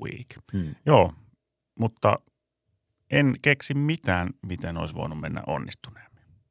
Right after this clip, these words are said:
Speaker 2: Hmm. Se oli se-
Speaker 1: Ainoa, että me oltiin nössöjä.
Speaker 2: Joo. Sä viittaat nyt siihen, että meidän piti nukkua bunkkerisyötä ja me oltiin siellä pari tuntia, eikä edes saatu varmaan silmäystäkään unta ja päätettiin, että ryömitään takas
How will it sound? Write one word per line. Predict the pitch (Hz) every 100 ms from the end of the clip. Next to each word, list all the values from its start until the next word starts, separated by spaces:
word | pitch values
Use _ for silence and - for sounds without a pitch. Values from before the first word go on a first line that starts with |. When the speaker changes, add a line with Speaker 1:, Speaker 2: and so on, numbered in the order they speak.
| -
Speaker 2:
Hmm. | 220 95 _ _ -
Se | -
oli | 135
se- | 151
Speaker 1:
Ainoa, | 139 135 -
että | 113 -
me | 101
oltiin | 92 - -
nössöjä. | 95 120 - 143 147 - _ _ _ _ - -
Speaker 2:
Joo. | 127 101 78 - - - - - _ _
Sä | 113
viittaat | 110 104 104 104
nyt | 104
siihen, | 139 117 95
että | 90 - 92
meidän | 90 85 87 85 87
piti | 92 - 87
nukkua | 87 - -
bunkkerisyötä | 95 151 - 104 92 - 95 85 - 87
ja | - 85
me | 87
oltiin | 85 90
siellä | 90 85
pari | 98 92
tuntia, | - 82 76 - 80 -
eikä | 95 92
edes | 82 -
saatu | 82 - 82
varmaan | 87 85
silmäystäkään | 82 92 82 82 - - 87
unta | 82 85
ja | 78
päätettiin, | - 82 - - -
että | - -
ryömitään | 90 80 87 85 80
takas | 82 - - -